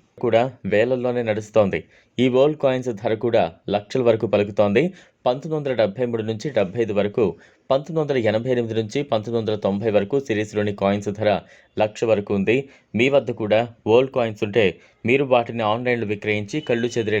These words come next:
లాభాన్ని పొందండి. లేదా మీరు ఈ కామర్స్‌ని మ్యూజియం వాళ్లకు కూడా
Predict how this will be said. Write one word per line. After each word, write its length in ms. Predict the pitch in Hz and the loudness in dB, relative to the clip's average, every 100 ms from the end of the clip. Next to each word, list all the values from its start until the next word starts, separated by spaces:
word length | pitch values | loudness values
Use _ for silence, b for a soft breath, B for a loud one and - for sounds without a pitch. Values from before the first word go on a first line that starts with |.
| 98 | 4
లాభాన్ని 400 | 104 98 117 104 | 2 2 -6 -4
పొందండి. 340 | 104 95 90 82 b b b b 104 | -2 -2 -4 -6 b b b b 2
లేదా 260 | 110 104 120 135 - | 2 2 -2 -4 -2
మీరు 180 | 113 117 127 - 123 | 2 2 2 0 -2
ఈ 20 | 139 | 2
కామర్స్‌ని 480 | 131 117 110 107 104 110 110 B - 104 | 2 2 0 -2 -2 -2 -4 B -4 2
మ్యూజియం 520 | 127 143 123 120 117 101 | 4 2 2 2 2 2
వాళ్లకు 380 | 98 101 101 101 | 2 0 -4 -2
కూడా 200 | 98 101 | 0 0